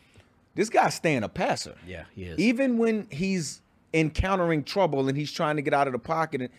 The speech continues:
Speaker 1: he's staying a passer and he's finding guys downfield. So this is gonna be a new and improved, a,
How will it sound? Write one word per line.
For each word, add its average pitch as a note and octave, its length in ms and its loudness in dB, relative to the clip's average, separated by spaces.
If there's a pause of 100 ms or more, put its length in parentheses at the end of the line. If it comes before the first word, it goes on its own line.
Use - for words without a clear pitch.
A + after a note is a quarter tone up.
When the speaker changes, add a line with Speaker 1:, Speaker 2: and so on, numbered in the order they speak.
(180)
Speaker 1:
he's F3+ 180 -2
staying D#3+ 380 2
a B2+ 60 2
passer D3+ 380 0
and B2 80 -2
he's A#2 140 -2
finding C3 340 -4
guys A#2 280 4
downfield. A2 500 -2
So G2+ 260 -2 (800)
this D3+ 240 2
is F3 80 -6
gonna C3 160 0
be A#2 160 2
a G#2+ 80 0
new C#3 240 2
and C#3 100 2
improved, C3+ 800 -2 (280)
a, B2+ 80 -4